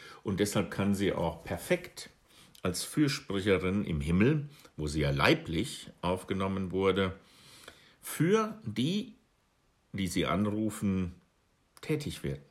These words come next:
Also quasi eine Vermittlerin. Und deshalb ist auch eigentlich die Eintrittsmöglichkeit über das Vorzimmer, sag ich mal so, also Maria, der nie der Saft ausgehen kann, gar nicht so verkehrt, weil man muss sich ja dann nicht selbst mit dem Chef unterhalten.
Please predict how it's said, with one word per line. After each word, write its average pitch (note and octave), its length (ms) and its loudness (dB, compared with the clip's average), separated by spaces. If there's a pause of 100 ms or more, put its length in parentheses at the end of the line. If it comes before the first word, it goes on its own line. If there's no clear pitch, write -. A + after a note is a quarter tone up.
(180)
Also A#2 200 2
quasi B2 460 0
eine A#2 220 -2
Vermittlerin. B2 640 -4 (800)
Und C#3 140 2
deshalb G3 300 2
ist G3+ 160 0
auch F3+ 180 4
eigentlich C#3+ 480 0
die A#2 520 2 (180)
Eintrittsmöglichkeit C#3+ 1600 0 (460)
über D#3 220 2
das D3 220 2
Vorzimmer, E3+ 600 2
sag C#3 280 2
ich C#3+ 100 -4
mal D#3+ 220 2
so, G3 420 2 (1400)
also A2+ 220 2
Maria, C#3 680 2 (400)
der B2 280 4
nie C#3+ 160 2
der D3 180 4
Saft D3 300 -2
ausgehen C#3+ 480 0
kann, C#3 340 0
gar A2+ 180 2
nicht C#3+ 200 -2
so B2 160 0
verkehrt, C3 800 -4
weil A2+ 200 0
man A#2+ 160 0
muss A2+ 200 0
sich C3 160 -4
ja B2 100 2
dann A2+ 100 0
nicht G#2 180 -2
selbst E2 300 -2
mit G2+ 120 2
dem F#2+ 40 0
Chef D2 300 -4
unterhalten. F2 720 -6